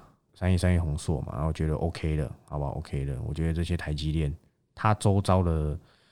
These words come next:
台积电虽然或许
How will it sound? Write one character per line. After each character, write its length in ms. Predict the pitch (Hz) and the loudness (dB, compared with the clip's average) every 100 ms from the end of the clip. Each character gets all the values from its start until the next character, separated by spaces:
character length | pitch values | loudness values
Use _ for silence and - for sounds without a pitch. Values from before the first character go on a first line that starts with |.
| _ | _
台 200 | _ 107 | _ 0
积 160 | 107 117 | 4 4
电 380 | 120 120 98 90 - _ _ | 6 6 6 2 -4 _ _
虽 280 | - 120 117 | -2 4 6
然 400 | 95 87 90 92 _ _ _ _ | 6 4 2 -2 _ _ _ _
或 300 | _ - 135 | _ 4 6
许 260 | 98 87 80 | 6 2 -2